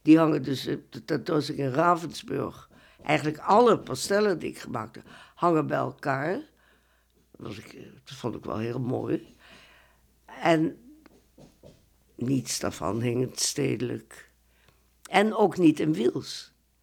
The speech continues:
Dus dat is dan in Duitsland, hebben ze die gekozen. Zou het toeval zijn? Nee. Dat is natuurlijk heel merkwaardig. Ze hebben niet de schilderij gekozen, maar de pastellen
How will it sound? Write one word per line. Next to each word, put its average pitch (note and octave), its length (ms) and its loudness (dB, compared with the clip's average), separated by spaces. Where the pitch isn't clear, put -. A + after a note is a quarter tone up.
Dus E3 340 -2
dat F3+ 200 2
is E3 140 -2
dan E3+ 220 2
in D#3 220 0
Duitsland, F3+ 720 2
hebben E3 200 -2
ze D3+ 240 -10
die F#3+ 220 0
gekozen. - 560 -8
Zou D#3 260 0
het D3 140 -6
toeval G3 360 0
zijn? F#3+ 460 0
Nee. D3+ 380 2
Dat B2 160 -6
is A2 80 -6
natuurlijk C3 320 -2
heel D3+ 120 4
merkwaardig. E3+ 800 2
Ze - 140 -10
hebben D3+ 180 -2
niet D#4 200 2
de D#3+ 80 -4
schilderij D3 680 0
gekozen, - 480 -10
maar D3+ 120 -2
de - 80 -14
pastellen - 600 -10